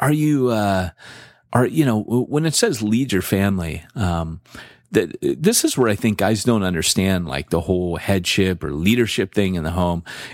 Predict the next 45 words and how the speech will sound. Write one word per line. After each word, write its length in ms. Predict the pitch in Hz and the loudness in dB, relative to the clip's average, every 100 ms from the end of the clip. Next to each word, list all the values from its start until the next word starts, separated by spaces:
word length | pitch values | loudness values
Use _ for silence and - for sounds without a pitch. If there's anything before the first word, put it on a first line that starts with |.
| - | -2
It's 160 | 123 - | 0 2
simply, 420 | - 175 214 147 | 2 0 0 -2
it 80 | 104 | 2
doesn't 240 | 135 202 | 2 2
mean 180 | 220 190 | 0 0
you're 160 | 147 131 | 0 2
her 140 | 127 | 0
boss, 600 | 90 - 76 - 127 - | -2 -4 -2 0 0 0
doesn't 300 | - 123 139 | 0 2 0
mean 180 | 123 110 | 0 0
you 80 | 98 | 0
tell 220 | - 92 | 0 0
her 120 | 92 | 0
what 160 | 98 - | -2 -4
to 80 | 85 | -4
do 260 | 78 85 | -2 0
and 80 | 98 | 0
you 80 | 76 | -2
smack 360 | - 90 92 - | -2 -2 -2 -2
her 100 | 87 | -2
around. 300 | 78 87 101 - - - - | -2 -2 -4 -8 -14 -4 -2
It 140 | 147 | 0
means 320 | 226 240 170 | 0 0 0
literally 480 | 117 117 170 139 90 | 2 2 2 0 -2
that 200 | 87 - | -2 -2
you 120 | 101 | -2
lead 300 | 95 110 131 | 0 0 0
her 160 | 95 98 | 0 0
spiritually. 800 | - - 120 175 - - 85 - - - - | 0 0 0 0 -6 -8 -10 -14 -18 -20 -4
So, 540 | - - 135 123 113 - _ _ | 0 2 2 2 0 -6 _ _
you 100 | 147 | 2
know, 120 | 120 | 2
you're 200 | 101 104 | 2 0
leading 440 | 104 123 220 170 90 | 0 0 2 0 0
a 60 | 90 | -2
church, 640 | - 302 262 78 - - | 0 0 0 -4 -4 -6
but 360 | 202 107 101 - - | -4 0 0 -2 0
all 240 | 135 214 | 2 2
of 100 | 143 | 0
us 160 | 98 - | -2 0
have 120 | 95 | -2
had 260 | 85 98 95 | -2 -2 -2
times 480 | - 254 226 127 98 | -4 -2 -2 -2 -2
where, 380 | 98 98 95 - - - - | 0 0 -2 -6 -18 -18 -4
um, 540 | 101 101 98 95 95 | 0 0 0 -4 -10